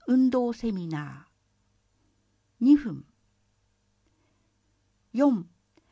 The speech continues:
新体力テストを開催。一分三十秒。五、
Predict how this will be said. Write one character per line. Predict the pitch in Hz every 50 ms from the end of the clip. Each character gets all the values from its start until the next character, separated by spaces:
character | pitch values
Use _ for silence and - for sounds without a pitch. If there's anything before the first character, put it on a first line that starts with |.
| _ _ _ _ _ _
新 | - - - 311 320 339 320
体 | - 311 302 311 311 302
力 | 302 294 294 -
テ | - 294 285 294
ス | 294 -
ト | - 214 196 175
を | 156
開 | 160 - 190 170 170
催。 | 180 170 - 170 151 147 135 160 _ _ _ _ _ _ _ _ _ _ _ _ _ _ _ _ _ _ _ _ _ _ _ _ _ _ _ _ _ _ _ _ _
一 | - 302 320
分 | - _ - 254 240 196 175 170
三 | 170 - 220 226 233 233
十 | 220 226 214 208 190 170
秒。 | 151 - 147 135 - - - - _ _ _ _ _ _ _ _ _ _ _ _ _ _ _ _ _ _ _ _ _ _ _ _ _ _ _ _ _ _ _ _ _ _ _ _ _ -
五、 | 180 208 233 233 - -